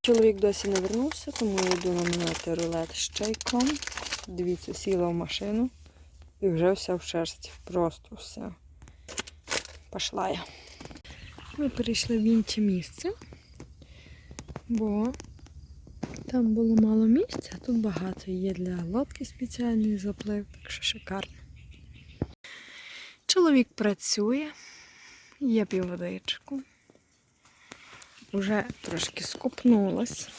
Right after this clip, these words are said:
Водичка шикарна, тепла, файна. Коли перший раз заходиш, то така холодна, холодна, потім заходиш, так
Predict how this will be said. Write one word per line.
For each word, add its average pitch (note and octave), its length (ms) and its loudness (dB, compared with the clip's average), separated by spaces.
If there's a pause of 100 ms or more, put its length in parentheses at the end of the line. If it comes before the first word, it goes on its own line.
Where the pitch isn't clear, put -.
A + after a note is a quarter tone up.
(1120)
Водичка F#3+ 640 2
шикарна, F3 1120 -2 (120)
тепла, E3+ 640 -4 (220)
файна. F3 580 -2 (840)
Коли F#3+ 460 4
перший F#3 300 -2
раз F3 180 0
заходиш, G3 480 -4
то - 140 -14
така - 180 -4
холодна, F3+ 640 2
холодна, E3 440 -2
потім E3 300 -6
заходиш, D#3 480 -6
так - 160 -10